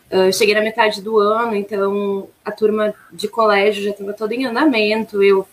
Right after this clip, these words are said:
cheguei e eu não tinha amigo, não tinha parente, não tinha nada. As pessoas perguntavam o meu nome.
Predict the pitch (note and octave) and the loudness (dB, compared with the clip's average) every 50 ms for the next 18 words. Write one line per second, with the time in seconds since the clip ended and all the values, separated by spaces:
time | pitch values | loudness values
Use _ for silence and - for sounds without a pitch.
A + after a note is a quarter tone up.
0 | _ _ - - - G#3 G3 G#3 G3+ F#3+ G3+ B3+ D4+ - _ _ _ _ _ _ | _ _ -8 -2 -2 2 4 6 6 6 6 4 2 -4 _ _ _ _ _ _
1 | _ _ _ - D4 F4 E4+ - F#4+ G#4 F#4+ D#4+ C4+ B3+ A#3+ A3+ G#3 G#3+ G3+ G3 | _ _ _ 2 2 2 4 2 2 2 4 2 2 2 0 -2 -2 -2 -2 -2
2 | G#3 G3+ - - G3+ G3+ G3+ G3+ G3 G3 G3 G3 G3 F#3+ - - _ _ _ _ | -4 -6 -8 -6 -4 -2 -2 -2 -2 -2 -4 -6 -6 -8 -10 -16 _ _ _ _
3 | _ _ _ _ _ _ _ _ _ _ _ _ _ _ _ _ _ _ _ _ | _ _ _ _ _ _ _ _ _ _ _ _ _ _ _ _ _ _ _ _
4 | - - _ G#3 G#3 A3+ A#3 A3+ A#3 A#3 A#3+ A#3 - - G#3 G3 - A#3+ A#3+ B3 | -20 -10 _ -2 0 0 2 2 2 2 0 0 -2 -2 -4 -4 -2 -4 -2 0
5 | A#3+ G#3+ G#3+ G#3+ A3 - G#3+ G#3 - - - - G3 G3 G3+ F#3+ F#3+ G3+ G#3+ G#3+ | 2 2 2 2 0 -4 -6 -8 -10 -10 -12 -10 -8 -4 -4 -4 -2 -2 -4 -2
6 | A3 A#3 A#3+ B3 A#3+ A3 G#3+ G#3+ G#3+ A3+ C4+ D#4 F4+ F4 - | 0 0 0 0 0 2 2 2 2 4 4 4 4 4 0